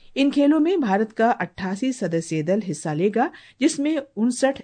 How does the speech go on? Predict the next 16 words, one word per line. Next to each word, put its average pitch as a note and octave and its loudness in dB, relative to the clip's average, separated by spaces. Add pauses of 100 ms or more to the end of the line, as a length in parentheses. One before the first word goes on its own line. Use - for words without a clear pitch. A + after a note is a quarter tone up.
एथलीट F#3 -2
और F3 -4
उनतीस G3 -4 (100)
टीम C4 0
अधिकारी E3 -6
शामिल C#3 -6
हैं। C3 -10 (1040)
टेनिस E4 6
में G4 0
आज B3 4
शाम C4+ 2
चेन्नई B3 4
ओपन A3+ 0
चैलेंजर G3 0
में A#3 0
पुरुष G3 -4